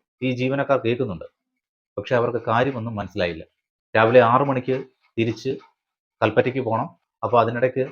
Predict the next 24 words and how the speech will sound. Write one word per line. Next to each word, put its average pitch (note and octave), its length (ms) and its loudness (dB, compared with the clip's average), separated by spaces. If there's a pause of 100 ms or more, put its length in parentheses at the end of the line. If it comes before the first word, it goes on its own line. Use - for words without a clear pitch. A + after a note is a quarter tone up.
(640)
ആരോ A#2 220 4
വന്ന് C3 180 -2
പറയുന്നുണ്ട്, A#2 500 0 (500)
പുഴയിൽ B2 320 2
ശക്തമായ C3+ 340 -6
ഒഴുക്ക് A2+ 320 -4
വന്ന് A#2 240 -2 (380)
പാലമൊക്കെ A#2 480 0
ഒഴുകിപ്പോയി A#2 460 -2
എന്നൊക്കെ A2 280 -4
പറയുന്നുണ്ട്. G#2+ 360 0 (100)
എന്നിട്ടും C3 460 -6
ഇത്രത്തോളം E3 600 6
വലിയ C3+ 240 -2 (220)
അതിൻ്റെ A#2+ 280 -4
ഒരു A2+ 180 -6 (200)
ഗൗരവം G#2+ 400 -2 (680)
കെ A#2+ 60 6
എസ് A#2+ 120 2
ആർ C3+ 60 4
ടി C3 80 -6
സി C3 100 -10
ജീവനക്കാർക്ക് A2 680 -2
മനസ്സിലായില്ല. E2+ 460 -8